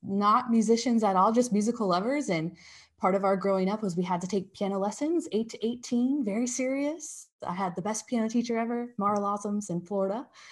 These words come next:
And the other part of growing up was you had to play a sport and you had to take another instrument when you got into middle school. It's very rigorous, which is part of probably why I love technique and structure and routine.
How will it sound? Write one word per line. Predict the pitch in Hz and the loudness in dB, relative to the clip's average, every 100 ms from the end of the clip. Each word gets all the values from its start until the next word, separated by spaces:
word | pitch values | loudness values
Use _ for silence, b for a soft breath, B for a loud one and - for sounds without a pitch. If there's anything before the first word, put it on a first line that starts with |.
| B B B B - | B B B B 0
And | 240 226 214 214 214 214 190 | 4 4 4 4 2 0 -2
the | 196 214 208 | -2 0 2
other | 226 226 220 | 4 4 2
part | 226 226 214 | 4 2 4
of | 208 | 0
growing | 196 214 214 | 2 2 2
up | 226 320 - | 0 -2 0
was | 196 190 | 2 2
you | |
had | 190 | -2
to | 185 | -2
play | 220 | -2
a | 202 | -2
sport | - 220 240 240 | 0 0 0 0
and | 185 | 0
you | 185 | 0
had | 185 180 | 0 -2
to | 175 185 180 180 170 _ | 0 -2 -2 -8 -18 _
take | - 240 | 2 2
another | 220 208 185 | 4 2 2
instrument | 180 - 170 147 | -2 -2 -4 -4
when | 170 | -4
you | 165 | -2
got | 185 | -2
into | 156 180 | 0 -2
middle | 160 | -4
school. | 170 - - - | -6 -10 -12 -14
It's | - - 185 | -20 -14 -2
very | 302 330 | 0 2
rigorous, | 240 180 - - - - | 0 -2 -4 -8 -12 -10
which | 185 | -10
is | 185 | -10
part | - 214 | -6 -2
of | 185 180 | -2 -4
probably | - 214 | -4 -2
why | 185 170 | -2 -2
I | |
love | 185 233 | -2 -2
technique | 233 208 214 180 185 | -4 -4 -2 -2 -4
and | 160 | -10
structure | - 226 214 180 151 | -6 -8 -6 -8 -6
and | 156 175 | -6 -4
routine. | 190 240 196 160 | -2 0 0 -2